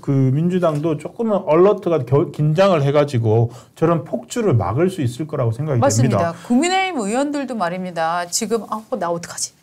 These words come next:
Speaker 2: 나 누구한테 줄 서지? 한동훈? 윤-,
Speaker 1: 어.
Speaker 2: 저, 저 원희룡? 나경원? 어? 윤상현?"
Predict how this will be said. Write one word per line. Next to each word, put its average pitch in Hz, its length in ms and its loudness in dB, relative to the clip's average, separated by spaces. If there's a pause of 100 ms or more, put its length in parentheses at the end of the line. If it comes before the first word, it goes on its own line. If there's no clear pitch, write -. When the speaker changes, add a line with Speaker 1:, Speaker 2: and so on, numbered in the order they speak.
Speaker 2:
나 196 80 -4
누구한테 208 400 -2
줄 175 120 -14
서지? 185 280 -12
한동훈? 269 360 -2 (320)
윤-, 196 200 -6 (160)
Speaker 1:
어. 120 280 2
Speaker 2:
저, 147 160 2
저 135 120 0
원희룡? 233 480 0 (260)
나경원? 233 500 -2 (600)
어? 294 240 0 (260)
윤상현?" 254 480 0